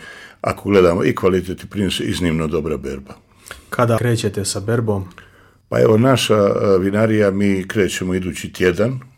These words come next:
Speaker 1: lagano u to, malo gledamo i vremensku, naravno, prognozu. Znam da su okolo kolege neke već krenule, neka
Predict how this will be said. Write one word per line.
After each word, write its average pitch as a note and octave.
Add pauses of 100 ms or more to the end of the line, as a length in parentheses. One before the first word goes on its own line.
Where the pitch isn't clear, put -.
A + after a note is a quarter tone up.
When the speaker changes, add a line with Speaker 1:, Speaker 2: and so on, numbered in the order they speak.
Speaker 1:
lagano E2+
u F2+
to, G#2
malo E2
gledamo D#2+
i D#2
vremensku, E2+
naravno, D#2+
prognozu. G#2+ (480)
Znam G2+
da F2
su -
okolo E2+
kolege E2+
neke E2
već E2+
krenule, F2
neka E2